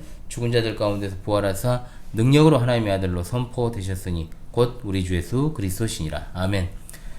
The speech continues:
갈라디아 사 장 사 절입니다. "때가 차면 하나님이 그 아들을 보내사 여자에게 선하게 하시고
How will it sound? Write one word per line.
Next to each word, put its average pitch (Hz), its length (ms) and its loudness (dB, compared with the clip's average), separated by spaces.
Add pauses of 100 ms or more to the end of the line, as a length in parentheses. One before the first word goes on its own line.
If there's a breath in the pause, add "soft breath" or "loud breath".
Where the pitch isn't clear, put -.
(220 loud breath)
갈라디아 139 420 8
사 131 160 2
장 135 160 4
사 127 140 2
절입니다. 120 460 2
"때가 151 200 2
차면 147 280 2
하나님이 131 360 2
그 120 140 0
아들을 117 240 2
보내사 107 420 0
여자에게 92 380 0
선하게 139 440 0
하시고 120 580 -2